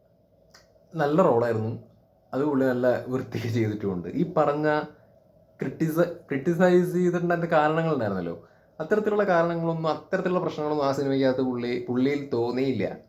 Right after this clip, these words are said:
അത്, ആ, ഒരുപാട് മാറ്റം വന്നിട്ടുണ്ടായിരുന്നു ആ സിനിമയ്ക്കകത്തേക്ക് വരുന്ന സമയത്ത്.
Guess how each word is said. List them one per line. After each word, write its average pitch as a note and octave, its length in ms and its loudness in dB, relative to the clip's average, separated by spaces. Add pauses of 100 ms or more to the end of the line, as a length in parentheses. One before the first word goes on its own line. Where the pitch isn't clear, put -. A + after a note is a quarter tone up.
(580)
അത്, A#2 480 -2 (320)
ആ, G#2+ 200 0
ഒരുപാട് C#3 460 4
മാറ്റം B2+ 380 -2
വന്നിട്ടുണ്ടായിരുന്നു G2+ 600 -4
ആ F#2+ 120 -6
സിനിമയ്ക്കകത്തേക്ക് F#2+ 680 -6
വരുന്ന F2 240 -4
സമയത്ത്. - 640 -18